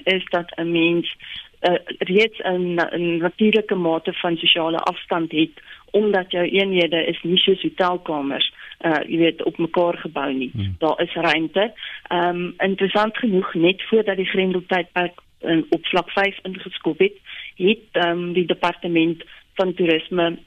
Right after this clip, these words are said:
Speaker 1: reeds, ehm, regulasies uitgevaardig gehad wat ons uitgerol het op ons oorde en ons kon dit redelik suksesvol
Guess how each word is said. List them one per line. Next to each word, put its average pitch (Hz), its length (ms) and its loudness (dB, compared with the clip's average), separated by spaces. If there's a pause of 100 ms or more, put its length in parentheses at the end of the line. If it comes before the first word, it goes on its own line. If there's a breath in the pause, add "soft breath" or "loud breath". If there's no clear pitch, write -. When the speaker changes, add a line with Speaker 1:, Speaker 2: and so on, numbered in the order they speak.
(220)
Speaker 1:
reeds, 185 500 2 (120)
ehm, 165 280 -2
regulasies 170 600 0
uitgevaardig 170 680 -4
gehad 156 340 -2 (280 loud breath)
wat 180 180 0
ons 190 140 0
uitgerol 196 540 0
het 165 200 2
op 196 180 2
ons 202 280 -2
oorde 160 420 0 (360 loud breath)
en 190 540 4
ons 196 280 2
kon 220 280 2
dit 185 200 2
redelik 180 480 2
suksesvol 202 640 -2